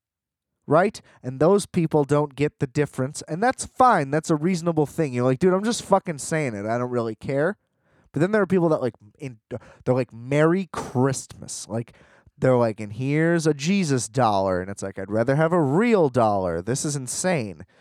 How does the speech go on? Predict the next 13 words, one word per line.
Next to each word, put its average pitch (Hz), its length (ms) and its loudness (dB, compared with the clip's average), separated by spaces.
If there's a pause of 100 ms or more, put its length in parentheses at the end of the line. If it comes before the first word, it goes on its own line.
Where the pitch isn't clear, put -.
(180)
You 127 120 -2
know, 135 240 4
they're, 131 100 4
like, 117 160 2
really, 120 540 2
like, 98 160 -8
religiousy 107 720 -4
about 160 280 2
it, 185 120 -4
and 185 100 -12
that's 185 180 -4
not 123 160 -4
cool. - 280 -12